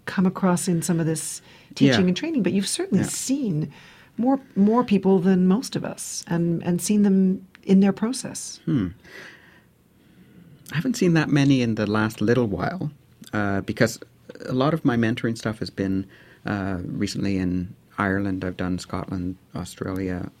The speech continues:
Speaker 2: um, more in Ireland, things like that. And the Canadian ones, I'm st-, I, to tell you the truth, I'm still looking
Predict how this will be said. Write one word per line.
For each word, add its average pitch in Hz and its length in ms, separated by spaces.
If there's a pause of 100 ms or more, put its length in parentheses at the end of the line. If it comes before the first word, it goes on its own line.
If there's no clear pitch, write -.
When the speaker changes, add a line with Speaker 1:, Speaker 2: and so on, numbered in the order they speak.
(680)
Speaker 2:
um, - 380 (560)
more 104 260
in 98 80
Ireland, 92 440 (1000)
things 127 180
like 107 160
that. 113 280
And 107 300
the 101 420
Canadian 143 580
ones, 101 640 (3000)
I'm 120 140
st-, - 240
I, 139 140 (340)
to - 80
tell 202 140
you 254 60
the 262 80
truth, 135 400
I'm 123 120
still 147 240
looking 151 420